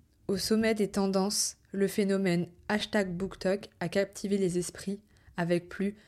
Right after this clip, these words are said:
de deux cent deux virgule six milliards de vues. Alors,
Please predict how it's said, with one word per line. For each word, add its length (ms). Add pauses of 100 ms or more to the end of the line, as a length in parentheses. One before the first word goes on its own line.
(180)
de 120
deux 180
cent 180
deux 140
virgule 340
six 220
milliards 400
de 140
vues. 260 (640)
Alors, 400